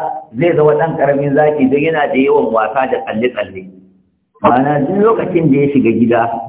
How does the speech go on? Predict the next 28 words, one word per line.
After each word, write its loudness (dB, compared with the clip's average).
zai 4
buƙace -2
ta, -16
zai 2
zabura 0
a -4
kanta, 0
zai 4
biya 2
mata 0
buƙatanta -2
na 2
sha'awan 0
aure. -4
Wannan 0
kuma 0
soyayya 4
ne 0
yake -2
kawo -2
shi. -12
In 2
ya 2
shiga 0
gida 2
yana -2
buƙatar -2
iyalinsa 0